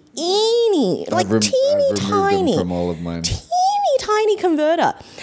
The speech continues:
Speaker 1: And then they say, I, I read this on, it must have been on Fountain Pens Oceania from a Pilot rep,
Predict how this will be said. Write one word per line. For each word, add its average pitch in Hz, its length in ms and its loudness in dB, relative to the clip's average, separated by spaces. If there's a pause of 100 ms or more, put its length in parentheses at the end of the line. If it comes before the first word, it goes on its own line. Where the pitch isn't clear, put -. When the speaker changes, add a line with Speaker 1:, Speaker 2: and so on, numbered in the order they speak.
(120)
Speaker 1:
And 339 180 0
then 370 140 0
they 381 120 2
say, 330 400 0 (200)
I, 294 180 -2
I 254 100 0
read 220 240 -2
this - 300 0
on, 220 320 2 (100)
it 226 140 -8
must 370 180 -6
have 339 80 -8
been 302 140 0
on 170 300 -2
Fountain - 420 -4
Pens 180 200 0
Oceania 156 480 2
from 170 220 -2
a 147 60 -2
Pilot 196 480 -2
rep, - 380 -2